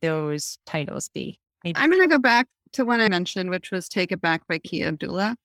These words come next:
Speaker 2: I knew when I took that on that it was gonna be a real struggle.
Speaker 1: Yep.
Speaker 2: It's a dark story. I just felt so passionately about, no,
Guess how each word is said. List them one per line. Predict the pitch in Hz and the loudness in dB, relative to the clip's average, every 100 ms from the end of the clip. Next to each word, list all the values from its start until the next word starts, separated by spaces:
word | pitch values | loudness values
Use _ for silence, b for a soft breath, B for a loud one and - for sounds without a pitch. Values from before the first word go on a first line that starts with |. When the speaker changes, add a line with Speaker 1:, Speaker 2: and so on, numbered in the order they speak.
| _ - | _ -4
Speaker 2:
I | 190 | 2
knew | 262 302 | 4 4
when | 302 277 | 4 4
I | 226 | 2
took | - 202 - | 0 -4 -2
that | - 190 180 | 0 0 0
on | 175 175 180 202 214 _ | -2 0 0 -2 -4 _
that | 180 | -4
it | 175 | -4
was | 170 | -6
gonna | - 180 170 | -4 -2 -2
be | 170 | -2
a | |
real | 160 160 156 | -2 -4 -6
struggle. | - - - 208 - _ _ 185 | -6 -6 -4 -6 -8 _ _ -8
Speaker 1:
Yep. | - | -6
Speaker 2:
It's | - | -8
a | |
dark | 160 170 180 - | 0 2 2 -2
story. | - 185 185 185 185 185 - _ _ _ | -8 -6 -2 -2 -2 -4 -10 _ _ _
I | 175 170 | -6 -6
just | - 196 190 190 - - _ _ _ _ | -4 0 0 -2 -12 -18 _ _ _ _
felt | 202 185 175 - _ - | 0 2 0 -4 _ -14
so | - - 175 185 202 202 | -8 -2 0 2 0 -2
passionately | - - - 202 196 - 180 - 180 | -10 -10 -2 -2 -2 -2 -4 -4 -2
about, | 170 170 175 170 170 - _ | -2 -2 0 0 -2 -6 _
no, | - | -6